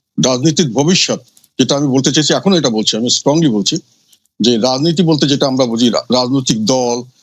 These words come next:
এবং তাদের একটা গণমুখী কিছু কর্মসূচি এবং কিছু, আহ, আদর্শ থাকবে, এ, সেই ধরনের রাজনৈতিক দল যাদের জনসমর্থন থাকবে, তারা সামনের দিকে যে প্রক্রিয়া এখন আমরা চলে গেছি নির্বাচনের পরে, এবং এটা যদি প্র-, চলতে থাকে,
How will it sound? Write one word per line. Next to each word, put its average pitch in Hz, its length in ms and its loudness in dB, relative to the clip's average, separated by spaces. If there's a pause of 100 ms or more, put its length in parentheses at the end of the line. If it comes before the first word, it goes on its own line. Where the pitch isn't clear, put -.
(100)
এবং 120 180 0
তাদের 127 220 -2
একটা 135 260 -2 (200)
গণমুখী 147 480 2
কিছু - 180 0
কর্মসূচি 135 440 0
এবং 123 160 0
কিছু, 123 220 -2
আহ, 110 760 -2 (500)
আদর্শ 127 340 0
থাকবে, 135 380 -2 (400)
এ, 123 60 2
সেই 151 220 0
ধরনের 160 300 0
রাজনৈতিক 135 400 -2
দল 143 180 2
যাদের 131 220 -2 (120)
জনসমর্থন 143 640 0
থাকবে, 113 260 0 (400)
তারা 151 180 -2
সামনের 156 400 2
দিকে 175 160 2
যে 147 140 -2
প্রক্রিয়া 170 400 0
এখন 156 200 -2
আমরা 143 240 0
চলে 143 200 2
গেছি 127 260 0 (120)
নির্বাচনের 127 500 2
পরে, 120 240 0 (200)
এবং 131 140 0
এটা 143 160 2
যদি 156 120 2
প্র-, 139 180 -2 (400)
চলতে 151 280 0
থাকে, 117 300 -4